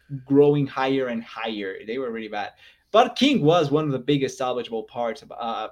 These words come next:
about that roster that really, I, I'm surprised the amount of times that I thought King was going to carry, to then be disappointed by his team, to then be able to carry,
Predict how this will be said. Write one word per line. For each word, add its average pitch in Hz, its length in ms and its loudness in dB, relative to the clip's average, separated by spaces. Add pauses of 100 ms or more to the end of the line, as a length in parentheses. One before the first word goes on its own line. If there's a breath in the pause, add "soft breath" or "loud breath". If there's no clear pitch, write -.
about 117 300 -4
that 110 180 -6
roster 113 380 -4
that 117 180 -6
really, 160 540 -6 (640 soft breath)
I, 156 180 2
I'm 170 180 0
surprised 202 1000 -2 (580)
the 151 140 0
amount 151 260 2
of 165 120 -4
times 151 280 -4
that 139 100 2
I 139 140 2
thought 139 400 -2
King 143 180 0
was 131 200 -2
going 127 240 -4
to - 80 -12
carry, 151 520 -4 (340 soft breath)
to 147 140 0
then 151 280 2
be 151 100 2
disappointed 143 600 0
by 135 160 2
his 135 180 -6
team, 147 320 -6
to 151 80 -10
then 135 280 0
be 131 140 0
able 127 160 0
to 127 80 -10
carry, 104 300 -8